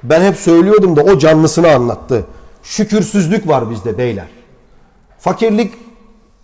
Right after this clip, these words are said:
öyle anlatıldığı gibi değil. Şükürsüzlük var. Kimde var bu şükürsüzlük biliyor musun? Başkan Bey dedi ki, "Gidiyoruz hocam, evleri geziyoruz. Evde," dedi, "halı yok doğru düzgün.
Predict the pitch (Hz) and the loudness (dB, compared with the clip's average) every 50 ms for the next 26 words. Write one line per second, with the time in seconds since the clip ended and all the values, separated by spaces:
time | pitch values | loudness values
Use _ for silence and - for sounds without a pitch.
0 | _ _ _ _ _ _ _ _ - 170 208 220 - 185 180 180 185 190 190 - | _ _ _ _ _ _ _ _ -4 -2 -2 0 0 2 2 2 2 2 2 2
1 | 185 180 170 190 185 165 175 160 175 151 180 165 139 117 - - 240 - - 262 | 0 2 4 2 2 2 0 -2 0 0 2 0 0 -2 -2 -2 -2 0 0 0
2 | 247 - - 240 214 196 240 - - 143 120 - - - - - - - - - | 0 0 2 2 2 2 2 2 0 -2 -2 -4 -4 -12 -20 -20 -20 -20 -20 -20
3 | - - - - - - - - - _ - _ - - - - _ - - 247 | -20 -20 -20 -20 -20 -20 -20 -20 -20 _ -20 _ -20 -20 -20 -20 _ -6 -4 -4
4 | 254 262 302 294 262 208 180 160 147 - 151 127 156 139 - 147 143 139 139 131 | 0 2 4 4 4 4 2 2 -2 -4 -4 -4 -4 -4 -4 -6 -6 -8 -8 -8
5 | 151 160 190 247 247 208 156 120 104 - - - - - _ _ _ _ 165 175 | -6 -6 -2 -2 0 0 0 -4 -6 -8 -12 -20 -20 -20 _ _ _ _ -2 -2
6 | 175 - - 226 233 233 226 214 208 190 208 220 226 214 214 151 139 139 156 202 | -2 0 0 0 2 4 4 2 4 4 2 2 2 0 -2 -4 -6 -4 -4 -4
7 | 196 277 262 233 180 165 165 180 165 165 139 143 143 147 143 160 170 175 156 147 | -4 0 0 2 2 2 0 0 0 0 0 0 0 0 0 0 -2 -2 -2 -2
8 | 147 143 170 196 180 156 147 156 - - - - _ _ _ _ _ - - - | -4 -2 -2 -2 0 0 -2 -4 -8 -12 -20 -20 _ _ _ _ _ -20 -20 -20
9 | - - _ _ _ 180 196 190 160 165 185 160 165 147 151 131 180 202 196 196 | -20 -20 _ _ _ -6 -6 -4 -2 -4 -4 -4 -4 -6 -8 -8 -6 -4 -2 -2
10 | 185 180 185 - 180 165 160 156 160 139 151 147 131 131 147 139 147 147 - | -2 -2 -4 -8 -8 -8 -6 -6 -8 -8 -10 -10 -10 -8 -8 -8 -8 -10 -14